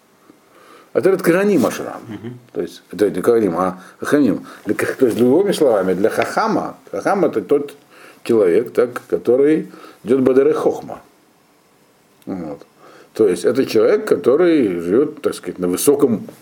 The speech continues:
Speaker 1: уровне, высокого уровня. Так здесь написано, что у него две вещи сказано. Во-первых, у него есть атерет. Эти люди заметные, люди понимают, я видел с таким человеком.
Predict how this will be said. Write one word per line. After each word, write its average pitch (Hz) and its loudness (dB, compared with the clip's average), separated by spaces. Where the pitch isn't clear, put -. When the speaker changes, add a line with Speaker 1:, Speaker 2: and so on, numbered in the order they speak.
Speaker 1:
уровне, 110 0
высокого 131 -2
уровня. 78 0
Так 101 -2
здесь 139 2
написано, 147 0
что 104 2
у - -6
него 127 4
две 127 4
вещи 110 0
сказано. - -14
Во-первых, 151 0
у 120 0
него 113 4
есть 117 0
атерет. - -6
Эти - -8
люди 107 2
заметные, 104 -2
люди 92 -4
понимают, 90 -4
я - -12
видел 95 -6
с - -8
таким - -16
человеком. - -14